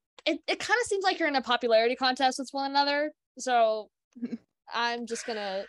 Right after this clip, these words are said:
Speaker 1: refrain from that.
Speaker 2: Like,
Speaker 1: And, like,
Speaker 2: it's not
Speaker 1: it's a, it's a contest to see how niche you can get, I feel like,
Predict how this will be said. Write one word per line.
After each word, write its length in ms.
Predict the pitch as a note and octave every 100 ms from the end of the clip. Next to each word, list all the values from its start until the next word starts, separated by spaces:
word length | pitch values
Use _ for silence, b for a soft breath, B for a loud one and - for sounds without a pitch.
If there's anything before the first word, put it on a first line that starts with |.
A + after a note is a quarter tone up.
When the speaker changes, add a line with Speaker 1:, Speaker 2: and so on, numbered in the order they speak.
| -
Speaker 1:
refrain 480 | G#3 - G3+ F#3+ F#3+
from 240 | F#3+ F#3
that. 320 | F3+ E3+ F3 - _ _ _ _ _
Speaker 2:
Like, 140 | F4 E4
Speaker 1:
And, 100 | C4+
like, 140 | C#4+
Speaker 2:
it's 80 | -
not 300 | D#4+ F4+ F#4+
Speaker 1:
it's 100 | F4
a, 80 | F4+ D#4+ F#4
it's 100 | F4+
a 60 |
contest 540 | - D4 D#4+ E4+ G4+ -
to 80 |
see 200 | - E4
how 240 | D#4 - C4+
niche 380 | B3 A#3 A#3+ -
you 100 | A3+
can 220 | - G#3+
get, 240 | F#3 D3+ - _ _ _ _ _ _ -
I 100 | A3+
feel 220 | - G3
like, 400 | A#2 - - -